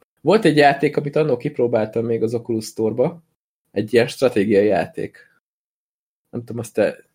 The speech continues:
belenéztél a streambe, régebben volt, hogy így ülsz egy ilyen asztalnál, és azt így körbe lehet forgatni, és ilyen körökre osztott lényegében, hogy így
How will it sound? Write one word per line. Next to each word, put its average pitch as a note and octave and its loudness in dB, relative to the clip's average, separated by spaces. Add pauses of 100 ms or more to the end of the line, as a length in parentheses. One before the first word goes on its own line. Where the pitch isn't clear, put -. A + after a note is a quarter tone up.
(140)
belenéztél G#2 -2
a A#2+ -2
streambe, A#2 -6
régebben G2+ -2
volt, D3+ -4 (520)
hogy A#2+ -6
így B2+ -2
ülsz E3 4
egy A2 2
ilyen G2+ 2 (400)
asztalnál, G3 2
és F3 0
azt F3 -6
így - -20
körbe C#3+ 2
lehet A2+ 4
forgatni, F#3 -2 (320)
és - -8
ilyen E3+ 2
körökre A#2+ 4
osztott - -4
lényegében, G#2+ -2
hogy B2 -8
így A2+ -6